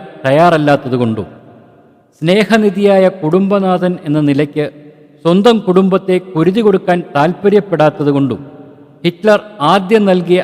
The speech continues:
അവസരം തന്നെ ഉപയോഗപ്പെടുത്താൻ തീരുമാനമെടുത്തു. അഡോൾഫ് ഹിറ്റ്ലറും ഇതുതന്നെയാണ് താൽപ്പര്യപ്പെട്ടത്. പരസ്യ വിചാരണ നടത്തി ഇർവിൻ റോമലിനെ വധിക്കുന്നത് ജനരോഷമുണ്ടാക്കുമെന്ന് ഹിറ്റ്ലർക്കറിയാമായിരുന്നു.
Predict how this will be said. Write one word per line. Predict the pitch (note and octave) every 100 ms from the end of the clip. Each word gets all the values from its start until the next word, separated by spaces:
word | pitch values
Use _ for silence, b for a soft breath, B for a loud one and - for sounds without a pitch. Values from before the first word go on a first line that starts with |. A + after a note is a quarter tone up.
| -
അവസരം | C3 E3 F3+ F3 D#3
തന്നെ | D3+ D3 - - A#2
ഉപയോഗപ്പെടുത്താൻ | D#3+ E3+ E3 D3+ C3+ - B2+ - - - -
തീരുമാനമെടുത്തു. | C3+ C3+ B2+ G2+ F#2 - - - - _ _ _ _ C3+
അഡോൾഫ് | D#3+ A3+ A#3+ E3+
ഹിറ്റ്ലറും | F3 F#3 F3 E3+ - D3
ഇതുതന്നെയാണ് | E3 G3 F#3+ F3+ C#3+ C3+ D3+ -
താൽപ്പര്യപ്പെട്ടത്. | B2 A#2+ B2+ A#2+ G2 - - - - _ _ _ _ _
പരസ്യ | D#3+ G#3 A3 C4 A#3
വിചാരണ | G#3 F#3+ G#3 A3 G#3
നടത്തി | F#3 F#3 F#3+ F#3+ E3
ഇർവിൻ | E3+ G#3 A3 G3+ E3
റോമലിനെ | E3+ F3+ F3+ F3+ C#3+ B2+
വധിക്കുന്നത് | B2 D#3 E3+ E3 B2 G2 - - - - _ A2+
ജനരോഷമുണ്ടാക്കുമെന്ന് | E3 G3+ A3+ A3 G#3+ G3 D#3+ E3 D#3+ E3 D#3+ D#3+ D#3+ -
ഹിറ്റ്ലർക്കറിയാമായിരുന്നു. | D3 D3+ C#3+ C3 C3+ D3 C3 A2 F#2 -